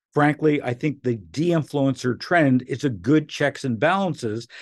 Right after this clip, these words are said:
that the industry sorely needs, as long as the de-influencer is also knowledgeable,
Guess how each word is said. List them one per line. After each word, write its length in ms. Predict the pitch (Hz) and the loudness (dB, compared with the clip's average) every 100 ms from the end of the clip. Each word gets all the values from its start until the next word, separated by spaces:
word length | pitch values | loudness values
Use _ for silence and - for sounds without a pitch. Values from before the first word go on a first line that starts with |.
| - _ | -20 _
that 180 | 139 139 | 0 2
the 160 | 127 | 2
industry 440 | 127 131 123 - 135 | 2 0 -4 -4 -4
sorely 520 | - 127 113 120 123 | -2 -2 0 2 4
needs, 520 | 143 139 101 69 - _ _ _ _ | 4 4 2 -6 -20 _ _ _ _
as 180 | 135 110 | -8 -2
long 260 | 151 160 156 | 2 2 2
as 140 | 113 | -2
the 100 | 117 | -6
de-influencer 1160 | 101 120 139 - 180 208 156 123 101 - 110 123 _ _ | -6 -6 -6 -4 -4 0 2 2 0 -2 -2 -2 _ _
is 140 | 131 143 | -2 2
also 420 | 196 190 139 107 | 2 2 0 0
knowledgeable, 760 | 104 113 127 131 123 139 143 | -2 -2 0 -2 -2 -4 -4